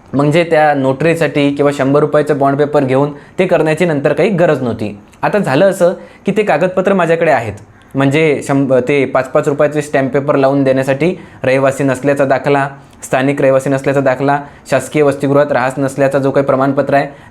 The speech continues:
ते माझ्याकडे आहेत. परंतु स-, जेव्हा मी इथं आता विश्रांतवाडीला समाज कल्याण कार्यालयाला भेट द्यायला गेलो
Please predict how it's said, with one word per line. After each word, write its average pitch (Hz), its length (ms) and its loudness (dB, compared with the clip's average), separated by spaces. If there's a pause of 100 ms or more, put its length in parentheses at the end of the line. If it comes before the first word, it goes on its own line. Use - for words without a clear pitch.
(120)
ते 180 40 2
माझ्याकडे 180 400 2
आहेत. 123 220 -2 (300)
परंतु 196 420 0 (580)
स-, - 180 -6
जेव्हा 175 200 2
मी 202 160 2
इथं 196 260 2
आता 156 240 0
विश्रांतवाडीला 170 600 0
समाज 160 260 -2
कल्याण 160 300 0
कार्यालयाला 156 380 2
भेट 139 240 -2
द्यायला 147 200 2
गेलो 139 260 0